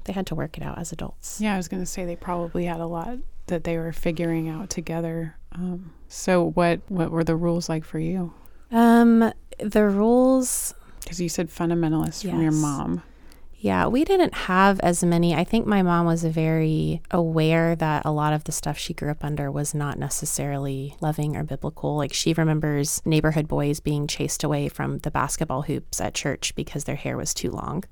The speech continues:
Speaker 2: Mm-hmm.
Speaker 1: And so to her, that was absurd. Um,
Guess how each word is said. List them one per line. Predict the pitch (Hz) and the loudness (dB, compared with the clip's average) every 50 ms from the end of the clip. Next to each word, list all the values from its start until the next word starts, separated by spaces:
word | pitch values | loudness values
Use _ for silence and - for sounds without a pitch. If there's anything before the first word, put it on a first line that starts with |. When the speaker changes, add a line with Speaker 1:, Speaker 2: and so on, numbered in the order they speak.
| - 208 | -2 0
Speaker 2:
Mm-hmm. | 196 185 165 175 180 180 175 170 - - - - - | 0 0 0 0 -2 -2 -4 -6 -10 -14 -20 -16 -6
Speaker 1:
And | - 180 156 147 156 | -2 -2 0 0 -2
so | - - 156 147 143 135 135 143 - | -2 0 0 0 0 -2 -2 -4 -4
to | - - | -6 -8
her, | 156 - - 156 147 143 143 143 | -8 -6 -4 -2 -2 -2 -2 -2
that | 143 139 - | -4 -4 -2
was | 135 139 131 - - - - - - - - - - - - - - | -2 -2 -2 -4 -4 -4 -4 -4 -6 -8 -12 -16 -20 -20 -16 -14 -10
absurd. | 160 - - - - - - - - | -8 -4 -4 -2 -4 -4 -6 -6 -6
Um, | 180 170 156 143 - | -6 -6 -6 -4 -4